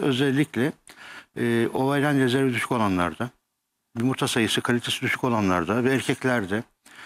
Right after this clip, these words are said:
sperm sayısı çok çok az veya azospermi döneminde olan, e, pozisyonda olan erkeklerde, e, P R P ile biz bu işe başladık. Yaptığımız çalışmaları toparladık. Biz bunları yurt dışına gönderdik.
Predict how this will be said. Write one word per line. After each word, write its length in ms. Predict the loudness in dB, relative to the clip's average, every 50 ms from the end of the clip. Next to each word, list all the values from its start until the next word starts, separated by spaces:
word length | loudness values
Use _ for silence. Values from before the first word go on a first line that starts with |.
| -18 -18 -20 -16 _
sperm 380 | -14 -8 -4 -2 0 0 0
sayısı 300 | 0 0 0 0 0 0
çok 240 | 0 0 -2 -2 -2
çok 160 | -4 -2 -2
az 180 | -2 0 2 2
veya 160 | 2 2 2
azospermi 640 | 0 0 0 0 0 -2 -2 0 0 2 2 4 4
döneminde 360 | 4 4 4 2 2 2 2
olan, 220 | 0 0 0 -2 -4 -10 _ -6 -4
e, 220 | 0 0 0 0 0 0
pozisyonda 440 | 0 0 0 2 2 2 4 4 4
olan 180 | 2 2 2
erkeklerde, 760 | 2 2 2 2 0 -2 0 0 0 0 0 0 -2 -2 -2 -4 _ -16 -16 -14 -12 -12 -14 -16 -14 _ -2
e, 40 | 0 2 2 2 2 4 4 2 2 0 0 -2
P 180 | 0 0 2
R 80 | 0 0
P 160 | 0 0 0
ile 180 | 0 0 0 -4 -8 _ _ _ -8
biz 160 | -6 -6 -2
bu 100 | -2 0
işe 180 | 0 0 0 0
başladık. 500 | -2 -2 -2 -4 -6 -6 -8 -12 -16 -18 _ _ _ _ _ _ _ -20 -20 -20 -20 -20 -18 -8 -4
Yaptığımız 420 | -4 -4 -4 -2 -2 0 0 0 0
çalışmaları 520 | 0 0 0 0 0 0 2 2 0 0
toparladık. 680 | -2 -4 -2 -2 -2 0 0 0 -2 -4 -6 -8 -8 -4 -2
Biz 140 | 0 2 4
bunları 240 | 4 4 4 4
yurt 160 | 2 2 2 2
dışına 220 | 4 4 4 4
gönderdik. 640 | 4 4 4 4 4 2 2 0 0 -2 -4 -6 -10